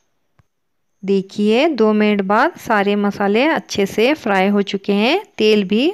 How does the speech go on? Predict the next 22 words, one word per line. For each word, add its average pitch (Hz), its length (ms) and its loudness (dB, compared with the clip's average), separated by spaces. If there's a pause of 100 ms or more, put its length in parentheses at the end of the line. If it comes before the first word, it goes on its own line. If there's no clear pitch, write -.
(120)
ऊपर 214 320 0
आ 202 140 2
चुका 196 300 -2
है। 233 260 2 (1700)
जिस 196 300 -2
बेसन 196 400 0
को 214 200 0
हमने 214 540 0
भून 202 380 0
के 208 140 -2
रखा 202 360 -4
था, 226 320 0 (600)
उसमें 208 320 -2
हम 220 260 0 (380)
थोड़ा 202 260 0 (180)
थोड़ा 214 340 2 (200)
पानी 196 300 -2
डालते 196 420 0
हुए 202 400 0 (640)
उसका 214 480 -4 (280)
अच्छा 208 400 -4
सा 220 320 -2